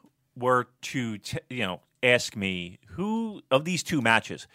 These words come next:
if, and we assume that there's going to be one title change, who's wh-, which one's changing? I, I truly believe it'll be, uh, Taichi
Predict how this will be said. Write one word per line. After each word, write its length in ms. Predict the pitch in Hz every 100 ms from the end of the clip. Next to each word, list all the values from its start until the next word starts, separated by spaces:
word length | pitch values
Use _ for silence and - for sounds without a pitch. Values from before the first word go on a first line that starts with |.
| _ _
if, 160 | - 113 -
and 160 | 117
we 140 | 123 117
assume 360 | - 170 170
that 120 | 131 104
there's 160 | 101
going 160 | 127 107
to 60 |
be 100 | 104
one 360 | 95 92 127 131
title 320 | - 110 98
change, 480 | - 85 - - _ _ _ _ _ _ _ _
who's 460 | 143 139 110 - - _ -
wh-, 160 | 107 -
which 240 | 110 117
one's 200 | 123 107
changing? 580 | - 117 110 113 139 147 _ _ _ _ _ -
I, 280 | 107 117 -
I 140 | 107
truly 360 | 104 143 117 104
believe 340 | 95 98 92
it'll 160 | 87 87
be, 320 | 85 85 85 _ _ _ _ _ _ _ _ _ _ _ _ _
uh, 360 | 87 82 80 80 87 _ _ _ - _ _ _ _
Taichi 400 | - 90 - 87